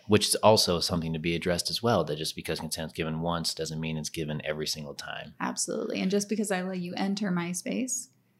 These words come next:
Speaker 2: uh, so back to my, that dating story, just 'cause I allowed you to enter my space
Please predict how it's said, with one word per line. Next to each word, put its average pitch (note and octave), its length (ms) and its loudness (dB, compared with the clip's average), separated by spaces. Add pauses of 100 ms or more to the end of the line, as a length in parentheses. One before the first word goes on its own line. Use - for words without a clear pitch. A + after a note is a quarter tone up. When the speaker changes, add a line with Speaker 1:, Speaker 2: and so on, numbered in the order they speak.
(320)
Speaker 2:
uh, F#3 240 0 (100)
so G3 160 -4
back F3+ 260 0
to F#3+ 80 -4
my, F3 280 -2
that F3 180 -2
dating F#3+ 360 2
story, F3 240 0
just G#3+ 200 -2
'cause C#4 120 -4
I C4+ 100 -2
allowed A3+ 340 0
you G#3 120 0
to F#3 120 0
enter G3 280 -2
my E3+ 180 0
space - 600 -2